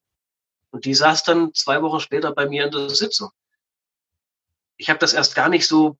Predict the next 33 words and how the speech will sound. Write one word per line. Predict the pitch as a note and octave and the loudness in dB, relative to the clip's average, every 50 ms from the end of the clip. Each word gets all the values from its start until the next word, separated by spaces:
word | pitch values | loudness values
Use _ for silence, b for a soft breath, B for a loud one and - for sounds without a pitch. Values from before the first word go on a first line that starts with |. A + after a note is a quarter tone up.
| _ _ _ | _ _ _
bewusst | D#3 D3 C3+ C#3 D#3+ F3+ E3+ - - - | -4 -4 -2 0 2 2 2 2 0 0
wahrgenommen. | - A#2+ B2+ F#3+ A3+ G#3 E3+ C#3 B2+ A#2+ A#2+ | -2 0 2 2 2 2 0 0 -2 -2 -4
Ich | A2 - | -4 -6
hab | D3 - | -6 -6
die, | - C#3+ C#3 | -4 -2 2
„Ach | D#3 G3 A#3+ - - - | 2 4 2 2 -2 -2
ja, | D#3+ F#3 G#3 | -2 0 0
du | G#3 E3 D3+ | 0 0 -2
warst | D3+ E3+ F3 - - | 0 0 0 0 -2
da | D#3 C#3+ G#2+ | -2 -4 -4
auch.“ | G#2+ D#3+ G#3+ - - | -4 -4 -4 -2 -2
Und | F3+ F3 F3 - B B B B B B B B B B _ - | -2 -2 -2 -4 B B B B B B B B B B _ -8
da | C3+ B2 | -2 2
war | C3+ D3 D3+ | 2 2 4
die | F3 E3 | 4 2
mit | D#3+ D3+ - | 2 2 2
ihrer, | D#3+ D3 D3 D3 C#3+ | 0 2 2 2 2
mit | C#3 C#3 - | 0 0 -2
ihrer | C#3+ C#3 C#3 | -4 -4 -2
Mutter | C3+ C#3 G3 G#3 - A3+ G#3+ | -2 -2 -2 -2 -4 -4 -2
da | - G3 F#3+ G3 G3 | -2 0 0 0 -2
und | F3 E3+ E3 D#3 | -4 -4 -4 -2
so. | - E3 E3 D#3+ | -2 0 0 -2
Und | D3+ D3+ | -4 -4
dann, | D3+ D3+ D3 - _ _ _ _ _ _ _ _ _ _ | -4 -6 -6 -8 _ _ _ _ _ _ _ _ _ _
äh, | D#3 D#3 | -2 0
haben | D3 C#3+ C3 C3 D3+ D#3+ | 2 2 2 0 0 2
wir | D#3+ E3 | 2 2
da | E3 E3 D3+ C#3 | 2 2 0 0
über, | D3 C#3+ C#3+ C#3 | 0 -2 0 0
über | C#3 C#3 C#3 | 2 2 2
Details | C#3 C#3 C3+ C3+ B2+ C#3 B2+ - - | 2 0 0 0 0 0 0 0 -2
gesprochen. | - A#2 - - - G#2+ - C3 C#3 F3+ F#3 F#3 - - | -2 -4 -6 -6 -10 -10 -8 -6 -6 -6 -6 -8 -10 -14